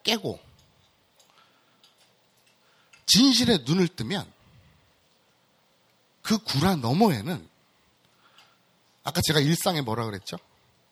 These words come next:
음란함이 있습니다. <laughs> 여러분들에게 하루하루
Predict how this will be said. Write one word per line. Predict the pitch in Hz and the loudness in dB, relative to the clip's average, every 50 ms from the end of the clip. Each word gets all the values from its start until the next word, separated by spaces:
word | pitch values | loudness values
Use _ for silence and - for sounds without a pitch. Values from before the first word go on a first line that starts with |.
| _ _ _ _ _ _ _ _ _ _ _ _ _ _ _ _ _ _ _ _ _ - | _ _ _ _ _ _ _ _ _ _ _ _ _ _ _ _ _ _ _ _ _ -4
음란함이 | 143 139 156 156 156 160 151 135 117 117 98 | -4 0 2 4 4 4 4 2 0 -2 -6
있습니다. | 98 - - - - 82 82 - - - - | -6 -8 -8 -10 -12 -14 -14 -14 -16 -16 -16
<laughs> | - - - _ - - - - _ _ _ _ _ _ _ _ _ _ _ _ _ _ _ _ _ _ _ _ _ _ _ _ _ _ _ _ _ _ _ _ - - _ _ _ _ _ _ _ - | -18 -20 -20 _ -20 -20 -20 -20 _ _ _ _ _ _ _ _ _ _ _ _ _ _ _ _ _ _ _ _ _ _ _ _ _ _ _ _ _ _ _ _ -20 -20 _ _ _ _ _ _ _ 0
여러분들에게 | 151 147 139 143 151 156 143 143 143 143 151 180 208 - - _ _ _ _ _ _ _ _ _ _ _ _ _ _ _ _ _ _ _ _ _ _ _ _ _ _ - | 0 2 2 0 0 -2 -4 -2 -2 -2 -2 -2 -4 -6 -12 _ _ _ _ _ _ _ _ _ _ _ _ _ _ _ _ _ _ _ _ _ _ _ _ _ _ -6
하루하루 | - - 220 220 208 196 180 165 165 175 202 | -4 0 2 4 4 4 4 2 2 -2 -4